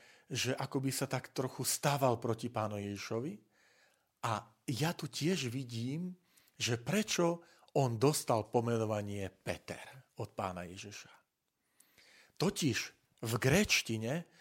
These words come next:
máme niekoľko možností, ako označiť kameň, balvan. E, sú, e, menšie kamene a tie označujeme v grečine litos. Poznáte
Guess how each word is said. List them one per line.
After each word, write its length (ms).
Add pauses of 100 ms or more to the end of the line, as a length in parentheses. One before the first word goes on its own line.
(220)
máme 240
niekoľko 640
možností, 960 (400)
ako 640 (320)
označiť 720
kameň, 560
balvan. 640
E, 40 (1200)
sú, 320
e, 140 (340)
menšie 720
kamene 540 (580)
a 80
tie 480
označujeme 720
v 120
grečine 440
litos. 640 (480)
Poznáte 720